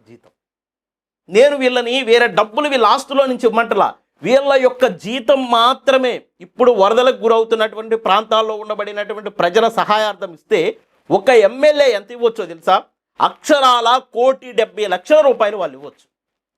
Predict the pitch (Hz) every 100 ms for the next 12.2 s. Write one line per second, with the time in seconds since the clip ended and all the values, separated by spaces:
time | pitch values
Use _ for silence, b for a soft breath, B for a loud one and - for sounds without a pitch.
0 | _ _ _ 208 277 311 311 285 247 208
1 | 240 214 196 311 302 294 240 226 214 -
2 | 233 247 254 247 220 214 254 285 294 285
3 | 294 277 254 - 220 147 113 131 202 233
4 | 156 208 262 262 254 247 233 233 226 -
5 | _ _ _ _ _ - 226 220 208 151
6 | 170 208 208 196 196 202 190 202 214 202
7 | 196 202 190 185 185 202 208 202 202 196
8 | 196 196 196 196 202 185 156 185 196 190
9 | 196 196 196 190 202 202 180 185 170 175
10 | - 208 - 190 196 190 170 - 151 202
11 | 214 208 202 156 156 - 247 247 170 139
12 | 139 220